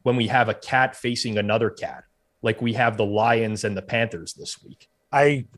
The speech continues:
Speaker 2: it's a great question, Rob. See, we never addressed this situ-, situation. What cat has been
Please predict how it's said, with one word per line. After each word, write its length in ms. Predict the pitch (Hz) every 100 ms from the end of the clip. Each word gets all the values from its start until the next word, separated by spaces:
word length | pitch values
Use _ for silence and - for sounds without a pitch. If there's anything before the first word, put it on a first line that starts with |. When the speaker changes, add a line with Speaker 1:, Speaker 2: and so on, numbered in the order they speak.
| -
Speaker 2:
it's 200 | 160 131
a 20 |
great 240 | 113 165
question, 400 | - 196 220 147
Rob. 320 | 127 139 180 139
See, 200 | 185 202
we 120 | 156
never 400 | 151 156 143 131
addressed 360 | 139 190 214 -
this 140 | 139
situ-, 420 | 143 - 135 135
situation. 560 | - 143 135 131 - 104 - -
What 260 | 143 208 -
cat 360 | - 180 196 185
has 160 | 143
been 480 | 117 165 165 170